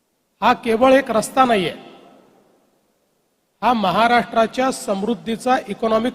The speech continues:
कॉरिडॉर आहे आणि म्हणूनच याला हिंदू हृदय सम्राट शिवसेना प्रमुख बाळासाहेब ठाकरे समृद्धी महामार्ग अशा प्रकारचं नामकरण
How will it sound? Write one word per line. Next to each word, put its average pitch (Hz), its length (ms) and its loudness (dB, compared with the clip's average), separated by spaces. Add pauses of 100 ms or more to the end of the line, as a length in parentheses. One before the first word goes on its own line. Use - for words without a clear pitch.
कॉरिडॉर 208 400 8
आहे 165 120 -2 (1800)
आणि 214 100 0
म्हणूनच 247 340 2
याला 233 240 4 (1200)
हिंदू 247 280 0
हृदय 254 280 4
सम्राट 240 480 2 (180)
शिवसेना 233 520 -2
प्रमुख 233 340 0 (100)
बाळासाहेब 214 420 -2 (120)
ठाकरे 185 360 2 (840)
समृद्धी 214 600 -4
महामार्ग 220 560 0
अशा 233 440 -2
प्रकारचं 220 640 -2
नामकरण 202 540 0